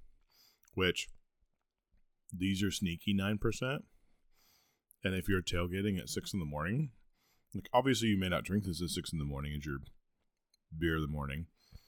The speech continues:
but when you get there, you may have already been three or four or six six percent beers <laughs> in. So these will put you over the,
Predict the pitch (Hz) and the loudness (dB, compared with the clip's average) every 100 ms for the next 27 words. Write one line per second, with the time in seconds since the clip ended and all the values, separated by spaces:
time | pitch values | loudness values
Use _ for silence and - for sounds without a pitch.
0 | _ _ - 92 92 87 78 156 - 90 | _ _ 2 2 2 2 6 6 6 6
1 | 78 87 - - - - - _ _ _ | 6 4 4 4 2 -4 -12 _ _ _
2 | - - 107 107 117 113 95 92 90 87 | -18 2 6 10 10 10 10 6 4 4
3 | 85 80 - _ _ _ _ - 101 92 | 2 0 -6 _ _ _ _ 6 8 8
4 | 87 92 85 80 82 - 80 - - - | 6 2 4 2 0 2 0 0 -8 -10
5 | - _ _ - - 120 - 95 85 - | -20 _ _ -14 0 0 2 -2 -2 0
6 | 73 76 - 85 90 127 120 - - - | 0 0 0 0 4 6 6 4 -6 -2
7 | - 123 87 80 85 - - - - _ | 2 4 4 2 -2 -12 -20 -20 -20 _
8 | _ - 110 101 92 107 - 95 87 | _ 2 4 6 6 6 6 4 2